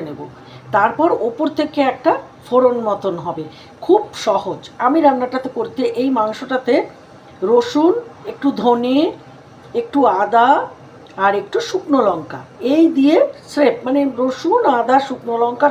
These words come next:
ধনে দিয়ে মাখিয়ে রেখেছি। আমার ওই ভিডিওটা কেটে গেছে, মাখানোর সময়টা নষ্ট, মানে নড়ে গেছে, ওইটা আমি প্রসেসটা দেখাতে পারলাম না, সেজন্য সরি, পরের থেকে দেখাচ্ছি। তবু আর একবার বলছি, ধনে, এম,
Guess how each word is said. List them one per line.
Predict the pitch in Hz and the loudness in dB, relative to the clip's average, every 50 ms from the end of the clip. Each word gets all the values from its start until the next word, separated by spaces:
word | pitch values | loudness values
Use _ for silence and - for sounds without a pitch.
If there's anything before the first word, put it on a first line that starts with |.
| - - | 0 -4
ধনে | 220 202 196 190 | -8 -8 -8 -6
দিয়ে | 214 269 269 226 | -4 -2 -2 -2
মাখিয়ে | 180 - - - 208 180 170 | -4 -4 -8 -10 -10 -10 -10
রেখেছি। | 165 - 175 - - - - - - - - - - - - 220 | -8 -10 -10 -10 -12 -16 -18 -20 -20 -20 -20 -20 -14 -4 -2 0
আমার | 262 311 311 302 | 2 2 2 0
ওই | 285 240 247 | -2 -2 -4
ভিডিওটা | 240 196 226 240 240 277 269 269 - | -6 0 2 2 2 2 -2 -4 -4
কেটে | 285 311 302 285 262 202 185 | -4 -4 -2 -2 -2 -2 -2
গেছে, | - - - - 196 180 190 | -2 -4 -4 -6 -4 -2 -2
মাখানোর | 196 202 - 233 208 202 190 - - | -2 -2 -2 -4 -4 -4 -6 -8 -8
সময়টা | - 180 170 160 147 - - 165 156 156 170 196 190 233 | -8 -8 -8 -8 -10 -10 -12 -12 -12 -10 -10 -4 -2 -2
নষ্ট, | 240 240 - - | -2 -2 -2 -6
মানে | 226 226 226 226 240 | -8 -6 -4 -2 -2
নড়ে | 262 269 262 208 185 | 2 2 2 2 2
গেছে, | 165 160 - - 165 156 - - - - - - - - - - - - | -2 -6 -8 -12 -16 -18 -18 -20 -20 -20 -20 -20 -20 -20 -20 -20 -6 -2
ওইটা | 233 247 240 277 269 | -2 0 2 2 2
আমি | 269 302 302 - | 2 0 0 0
প্রসেসটা | 233 214 - 160 - - - 311 254 247 | -2 -2 -2 -6 -10 -8 -8 0 2 2
দেখাতে | 220 220 240 220 - 190 - | 2 2 -2 -4 -6 -4 -2
পারলাম | 180 160 160 170 170 170 175 | -2 -2 -2 -4 -6 -6 -8
না, | 180 175 - | -10 -10 -10
সেজন্য | - 208 233 240 254 262 254 - - | -8 -8 -6 -6 -4 -4 -6 -2 0
সরি, | 233 233 247 302 453 - - - - - - - - | 2 2 2 2 0 -2 -4 -10 -20 -20 -10 -2 0
পরের | 226 220 214 220 - - | 2 2 2 0 -4 -6
থেকে | - 254 262 285 233 233 | -8 -6 -4 -2 0 -2
দেখাচ্ছি। | - - - - 247 247 - - - 370 466 466 - - - - - | -2 -2 -2 -2 -2 -2 -4 -2 0 0 0 -2 -4 -10 -20 -8 -2
তবু | 247 262 294 339 330 277 226 | -2 0 2 4 4 4 2
আর | 226 233 233 | 2 0 -2
একবার | 233 - 240 233 220 - 202 | 0 2 2 2 2 0 -2
বলছি, | 214 208 208 - - 403 494 480 - - - | -2 -2 -2 -2 0 0 0 0 -2 -6 -4
ধনে, | 233 226 220 220 220 226 240 254 294 494 | -2 -2 -2 -2 -2 -2 0 2 2 0
এম, | 523 523 - - - - - - - - - - 302 196 190 180 180 | 0 -4 -8 -16 -20 -20 -20 -20 -8 -4 -2 0 2 2 0 0 -2